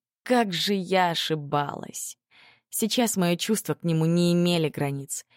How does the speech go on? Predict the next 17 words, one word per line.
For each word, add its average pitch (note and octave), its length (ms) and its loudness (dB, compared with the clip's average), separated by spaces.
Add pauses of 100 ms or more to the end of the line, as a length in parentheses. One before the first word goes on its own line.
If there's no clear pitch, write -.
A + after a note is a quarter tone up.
(160)
и G#3 100 4
были G#3 260 4
так A3+ 300 0
сильны, D#3+ 540 0 (260)
что - 220 0
словами F3+ 460 4
не C#3+ 160 -2
передать. C#3+ 580 -2 (720)
Это F3 260 2
может F3 300 2
быть E3+ 200 -2
опасно. E3+ 580 0 (520)
Один E3+ 420 4
на E3 160 4
один E3 280 2
с - 100 -4
Хогером. C#3+ 640 -2